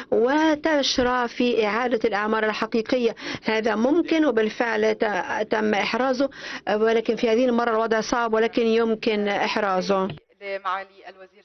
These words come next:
Speaker 2: سامح شكري، آه، بكل تأكيد، وإذا كان لديك تعقيب في هذه الرؤية تحديدًا، لكن سؤالي هلأ عن ما هو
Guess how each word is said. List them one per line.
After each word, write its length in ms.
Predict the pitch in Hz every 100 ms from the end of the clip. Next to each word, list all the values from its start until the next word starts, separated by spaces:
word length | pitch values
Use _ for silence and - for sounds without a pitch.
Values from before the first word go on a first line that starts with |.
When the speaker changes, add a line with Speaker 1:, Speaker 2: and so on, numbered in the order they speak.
| _
Speaker 2:
سامح 240 | 190 190
شكري، 520 | - 196 _ 202 196
آه، 180 | - 190
بكل 280 | 185 - 208
تأكيد، 340 | 147 - 302
وإذا 260 | 233 190 190
كان 160 | 208 190
لديك 340 | 180 180 180
تعقيب 760 | 180 180 175 - 202 - 165 165
في 100 | 190
هذه 400 | 190 185 180 185
الرؤية 260 | 175 185 185
تحديدًا، 480 | 180 - 196 214 202
لكن 360 | 185 - 202 202 _ _
سؤالي 360 | _ 277 262 233
هلأ 300 | 220 214 - - - -
عن 180 | 196 220 - _ _ - _
ما 100 | 240
هو 440 | 240 254 208 185